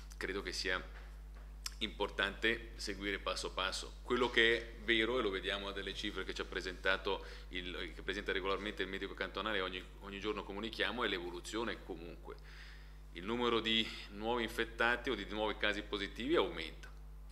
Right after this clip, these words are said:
Maggior, la maggior parte di loro non ha bisogno di un decorso fortunatamente con un'ospedalizzazione, ma evidentemente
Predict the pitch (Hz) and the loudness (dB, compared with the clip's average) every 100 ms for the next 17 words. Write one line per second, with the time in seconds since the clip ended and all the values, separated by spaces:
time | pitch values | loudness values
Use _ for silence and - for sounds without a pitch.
0 | - - 98 101 87 98 107 110 110 107 | -10 -2 0 0 0 -2 0 2 0 -2
1 | 101 101 131 170 - 101 98 95 95 92 | -2 2 4 4 2 -4 -6 -4 -4 -2
2 | 98 101 98 92 95 92 90 101 98 - | -2 -2 -4 -4 -4 -6 -2 -2 0 0
3 | 98 - 107 107 101 101 113 110 110 101 | -2 -2 -6 -2 -2 -2 -2 -2 -2 -2
4 | 101 98 101 101 101 95 104 98 101 98 | -4 -2 -4 -2 -2 -2 -2 -2 -2 -2
5 | 98 - 110 143 156 95 90 98 107 87 | -2 0 0 0 -2 0 4 4 4 0
6 | 90 90 90 98 113 151 160 | -6 -4 -4 -2 0 0 0